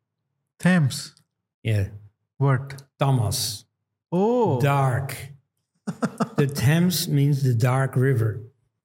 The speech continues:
Speaker 2: In my country, there is a, a river called the Demer, which is, you know, through the Flemish linguistic evolution, is really the same word as Thames,
Speaker 1: Hmm.
Speaker 2: right? And so it also means the dark river.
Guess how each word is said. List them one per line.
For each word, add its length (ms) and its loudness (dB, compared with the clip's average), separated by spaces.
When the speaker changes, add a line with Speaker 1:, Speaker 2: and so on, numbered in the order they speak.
Speaker 2:
In 140 2
my 240 2
country, 540 0
there 180 2
is 180 2
a, 280 2
a 60 2
river 300 4
called 240 2
the 80 2
Demer, 640 2
which 320 0
is, 440 0
you 80 0
know, 200 2
through 340 0
the 80 2
Flemish 720 0
linguistic 640 0
evolution, 680 2
is 160 2
really 240 2
the 140 2
same 420 2
word 240 2
as 160 -2
Thames, 600 0
Speaker 1:
Hmm. 240 4
Speaker 2:
right? 180 2
And 180 2
so 160 0
it 140 0
also 300 2
means 260 2
the 100 0
dark 320 0
river. 380 0